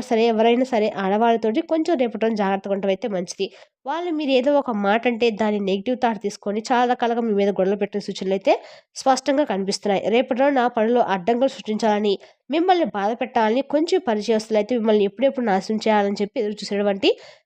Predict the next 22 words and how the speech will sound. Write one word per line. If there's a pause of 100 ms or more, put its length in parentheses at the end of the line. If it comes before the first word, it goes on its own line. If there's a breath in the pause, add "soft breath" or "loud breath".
రా-,
వ్యక్తులు
కూడా
రేపటి
రోజున
మీకు
తారసపడబోతున్నారు.
తద్వారా (460 loud breath)
మీకు
ఇంకాస్త
గొడవలు
జరిగే
అవకాశం
ఉంది
కాబట్టి
అలాంటి
వారికి
దూరంగా
ఉండటం
మనకే
మంచిది. (100)
ఎందుకంటే